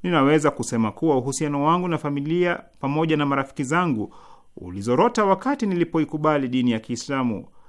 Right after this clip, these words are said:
Kwa kweli, kusilimu katika mazingira hayo ni jihadi. Aghalabu ya watu walishtuka kuona mavazi yangu ya Kiislamu. Wengi walijitenga nami. Lakini pamoja na masaibu hayo yote, nukta iliyonituliza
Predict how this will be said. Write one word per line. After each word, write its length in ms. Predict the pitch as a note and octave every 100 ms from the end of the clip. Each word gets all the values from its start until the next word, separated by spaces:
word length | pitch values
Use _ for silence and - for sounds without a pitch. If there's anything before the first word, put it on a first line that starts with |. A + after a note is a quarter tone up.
| -
Kwa 100 | -
kweli, 320 | - E3 F3+
kusilimu 640 | F#3+ D3+ - B2+ F3+ F#3+ F#3
katika 320 | D3 C#3 D3
mazingira 540 | C#3+ C3 C#3 C#3 C#3
hayo 320 | C3 D#3+ E3+ C#3
ni 120 | A#2+
jihadi. 600 | G#2+ G#2 C3+ B2 G2 - - - - - - -
Aghalabu 400 | - D#3 G3+ D#4+
ya 140 | G#3+ C#3
watu 560 | D3 E3+ D#3+ B2 - -
walishtuka 1040 | - B2 A#2+ A#2 A2 - A3+ A3 - C3
kuona 480 | A#2+ - C3+ E3+ F3
mavazi 440 | D3+ C#3+ C#3 C3
yangu 360 | C#3 D#3+ E3+ E3+
ya 80 | E3
Kiislamu. 720 | E3 E3+ - F#3+ F3 C3+ A2 - - - -
Wengi 480 | B2+ F#3 F#3 E3+ F3+
walijitenga 680 | D#3+ D#3+ C#3+ C3+ C#3 B2+
nami. 360 | C3+ D3 B2 G2 - - - - - -
Lakini 200 | G#3 D4
pamoja 280 | G3+ F#3 G#3+
na 100 | F3+
masaibu 420 | C#3+ - C#3+ C#3
hayo 320 | B2+ D#3+ E3
yote, 520 | A#2 C#3 - G3 B2 -
nukta 360 | G#3 - F#3
iliyonituliza 1120 | C3+ B2+ A#2+ A#2 A2 A2+ D3 D#3+ C#3+ A#2 -